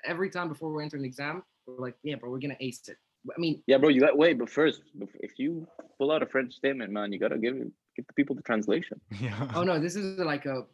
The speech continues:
Speaker 2: Come on,
Speaker 1: culturally
Speaker 2: man.
Speaker 1: diverse podcast, so we expect the audience to know multiple languages,
Speaker 3: No, no,
Speaker 1: so it's
Speaker 3: no.
Speaker 1: fine.
Speaker 2: No.
Speaker 3: Explain.
Speaker 1: Bro, bro,
Speaker 2: That is
Speaker 1: you,
Speaker 2: demanding,
Speaker 1: you
Speaker 2: man.
Speaker 1: drop way more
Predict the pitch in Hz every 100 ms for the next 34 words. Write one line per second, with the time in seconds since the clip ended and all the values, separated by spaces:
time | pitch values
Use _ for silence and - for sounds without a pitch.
0 | _ - 156 147 143 143 135 127 139 -
1 | 123 117 - 107 - - 123 120 - 123
2 | 127 123 120 120 - 117 120 113 113 113
3 | - 107 110 107 104 110 101 101 107 110
4 | 104 95 101 104 98 - 98 92 80 -
5 | - _ _ _ _ - - - 160 135
6 | 160 147 - - 92 95 92 - 156 202
7 | 160 208 208 139 165 175 165